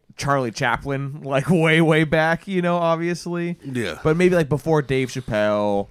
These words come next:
Speaker 2: Uh-huh.
Speaker 1: before, like, uh, George Carlin, before, or maybe George Carlin's actually actively
Speaker 2: Okay.
Speaker 1: doing, uh, like,
Speaker 2: Yeah.
Speaker 1: you know, like, that kind of era.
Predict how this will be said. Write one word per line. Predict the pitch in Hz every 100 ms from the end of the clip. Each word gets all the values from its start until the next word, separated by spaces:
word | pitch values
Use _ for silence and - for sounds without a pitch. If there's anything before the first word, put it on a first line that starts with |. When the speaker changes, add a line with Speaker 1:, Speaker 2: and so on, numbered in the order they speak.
| -
Speaker 2:
Uh-huh. | 110 101 95
Speaker 1:
before, | 117 135 131 131
like, | 127 120 120 117
uh, | 113 110 104
George | 113 110 -
Carlin, | 104 104 101 104 101 98
before, | 92 - 113 110 107 107 107 -
or | 156
maybe | 202 190
George | 170 156
Carlin's | 147 139 123
actually | 117 - 117 104
actively | 95 95 98 95 92 87 - _ _ 135
Speaker 2:
Okay. | 139 113 95
Speaker 1:
doing, | 98 117 110 104
uh, | 110
like, | 107 107
Speaker 2:
Yeah. | 107 95
Speaker 1:
you | 85
know, | 127 123 117
like, | 120 117
that | 156 -
kind | 117 107
of | 98
era. | 90 76 58